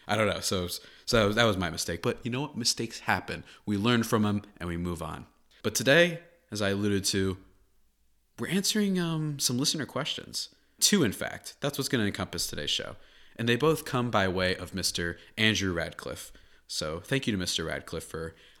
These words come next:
um, sending me some questions that I'll be answering on today's show. And number one, I do plan on doing this for a number of episodes, so trust me, guys, feel free to send in stuff. Lord knows I need content, especially since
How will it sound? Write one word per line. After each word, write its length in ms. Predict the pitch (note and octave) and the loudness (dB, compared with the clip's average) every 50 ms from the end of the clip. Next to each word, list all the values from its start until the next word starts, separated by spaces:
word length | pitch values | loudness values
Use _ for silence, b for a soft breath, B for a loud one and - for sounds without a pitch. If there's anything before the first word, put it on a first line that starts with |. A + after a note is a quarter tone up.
| b - - | b -18 -16
um, 140 | - - G2 | -12 -6 0
sending 320 | - - D#3 D3+ C#3 A#2 | 2 2 2 4 2 2
me 80 | A2 G#2 | 2 2
some 160 | - - F#2+ | 2 2 0
questions 480 | - - G2 F2+ - - - E2 E2 | -2 0 0 0 0 0 -2 -4 -4
that 80 | F2 F2 | -2 -2
I'll 80 | F2 F2 | -2 -2
be 160 | E2 D#2 D#2+ | -4 -4 -6
answering 320 | E2+ E2 - - E2 D#2+ | -4 -4 -4 -6 -6 -6
on 80 | D#2+ D#2 | -6 -8
today's 260 | - E2 D#2+ D#2+ D#2 | -8 -8 -8 -4 -2
show. 360 | - - D2+ D2 D#2+ F#2 - B B B B B B B B B - | -2 -2 -2 -4 -6 -8 -10 B B B B B B B B B -2
And 400 | A2 G#2+ G#2 G#2 G#2+ G#2 G2 - - | 0 2 2 2 2 0 -2 -4 -6
number 220 | A#2 C#3+ D3+ D#3 D#3+ | -2 -2 0 0 0
one, 280 | E3+ E3 A2 E2+ F2 - - - - _ _ _ - | 0 0 -2 -4 -4 -8 -12 -20 -20 _ _ _ 0
I 220 | G#2 G#2 G2+ G2 | 2 4 4 4
do 220 | F#2 F2 - A#2 A2+ | 2 2 2 2 2
plan 280 | - - A2+ A2+ G#2+ | 4 2 2 2 4
on 100 | G#2+ G#2 | 2 0
doing 280 | F#2 G#2 G#2+ B2+ C#3+ D#3 | 2 2 0 0 0 -2
this 360 | E3+ F3 E3+ - - - - - - | -2 -2 0 0 0 0 -2 -6 -12
for 600 | - - - F#2+ F2+ F2 F2 E2+ F2 E2+ D#2+ - - _ - _ _ _ - | -10 -4 -2 -2 0 0 -2 -4 -6 -6 -8 -12 -16 _ -20 _ _ _ -14
a 160 | - E2+ F2+ - _ - | -12 -12 -12 -12 _ -4
number 300 | G#2 G2+ A#2 C3 C#3 C3+ | 0 2 2 4 4 2
of 100 | A#2+ B2 | 2 2
episodes, 520 | - C3 C#3+ - - D3+ D#3+ E3 D#3+ - | 0 0 0 -2 0 0 -2 -2 -2 -2
so 260 | - F#2 F2+ F2+ F2 B B B B B B B | -2 0 -2 -2 -4 B B B B B B B
trust 220 | - B2 A#2+ - | 0 0 0 2
me, 80 | C#3+ C#3 | 0 0
guys, 340 | C#3+ D3 D#3+ D#3+ C3+ A2 - | 0 0 0 0 -2 -2 -4
feel 200 | - - G#2+ F#2+ | -2 -2 -2 -2
free 180 | - - A2+ G#2 | 0 2 2 2
to 60 | G#2 | 2
send 240 | - - G#3+ G3 E3+ | 2 0 0 0 0
in 100 | - - | 0 -2
stuff. 320 | - - C3 D3 D#3 - - B B B B | -2 0 0 0 -2 -2 -6 B B B B
Lord 260 | F#2 G#2+ G#2+ G#2+ G2+ | 2 4 4 4 4
knows 300 | G2+ G2 G#2 A2 G#2 F#2 | 2 2 2 2 2 2
I 60 | F2 | 2
need 200 | F#2 F#2 F2 - | 0 0 -2 -2
content, 500 | - - F2+ F#2+ G#2+ - - A#3+ C4+ C4+ | -6 -8 -8 -8 -8 -6 -6 -6 -6 -6
especially 420 | - - - - F2 - - F2 F2 | -6 -6 -4 -4 -4 -2 -2 -2 -2
since 320 | - - F2 E2+ - - | -2 -2 -2 -2 -4 -6